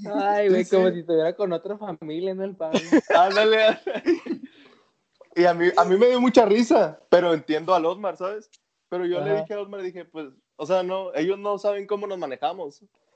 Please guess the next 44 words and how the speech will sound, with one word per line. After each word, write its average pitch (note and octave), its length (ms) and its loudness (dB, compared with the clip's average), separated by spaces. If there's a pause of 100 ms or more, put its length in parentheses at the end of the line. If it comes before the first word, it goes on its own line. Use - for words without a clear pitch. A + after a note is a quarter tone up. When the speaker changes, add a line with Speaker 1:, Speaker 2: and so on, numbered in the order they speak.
(160)
Speaker 3:
O C#3+ 80 -10
sea, D#3 120 0
aparte D3+ 380 -2
ellos, E3 440 -10
ellas, C#3 600 -8
pues, B2+ 140 -12
no A#2+ 140 -12
conocen C3+ 420 -18 (840)
toda C3 260 0
mi C3 220 -12
personalidad, A#2 680 -12
¿sabes? C#3 240 -12 (420)
Entonces C3+ 220 -8
también A#2+ 280 -6
influye C3 380 -6
a B2 60 -14
que A2+ 120 -8
digan A#2 240 -8
eso. B2+ 320 -14 (640)
Pero C#3 760 0 (380)
yo C3 240 -6
creo D3 220 -2
que, C#3 580 -2
que, G#3 140 -2
pues, G#3 340 -10 (220)
para E3+ 220 4
mí B3 180 -10 (240)
me F#3 160 -6
dio F3+ 140 -4
risa. E3+ 360 -12 (100)
No C3+ 180 -4
sé, D#3 140 -4
ahí D3+ 460 -4
tú D3 120 -10
qué D3 100 -8
opinas D3 380 -8
en C3 100 -10
lo B2 120 -8
que A#2 120 -8
dice A2 220 -8
Osmar. D#3 360 -4
O B2+ 80 -8
sea, C3+ 140 -8
también, C3 340 -8